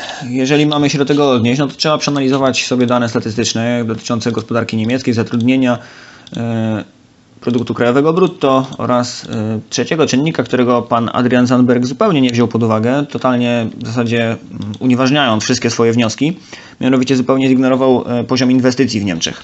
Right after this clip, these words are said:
Najprawdopodobniej nie zdają sobie sprawy, że inwestycje są najważniejsze dla wzrostu gospodarczego, e, w-, i że, e, to je należałoby przeanalizować, żeby móc wyciągnąć jakiekolwiek sensowne wnioski,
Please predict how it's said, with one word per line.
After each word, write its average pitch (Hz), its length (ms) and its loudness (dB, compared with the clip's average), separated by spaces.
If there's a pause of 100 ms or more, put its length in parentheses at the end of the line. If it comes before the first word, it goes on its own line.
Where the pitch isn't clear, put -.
(160)
Najprawdopodobniej 135 720 2
nie 135 120 4
zdają 135 260 2
sobie 117 200 0
sprawy, 143 380 0
że 117 280 4
inwestycje 120 480 2
są 120 180 2
najważniejsze 120 580 2
dla 110 120 2
wzrostu 107 280 -2
gospodarczego, 135 760 0 (600)
e, 113 440 0
w-, 117 100 -4 (420)
i 131 220 2
że, 120 440 2 (500)
e, 107 220 -8
to 123 120 2
je 123 180 4
należałoby 120 520 4
przeanalizować, 120 580 2
żeby 113 180 2
móc 117 180 2
wyciągnąć 117 340 0
jakiekolwiek 117 640 0
sensowne 113 400 0
wnioski, 117 480 0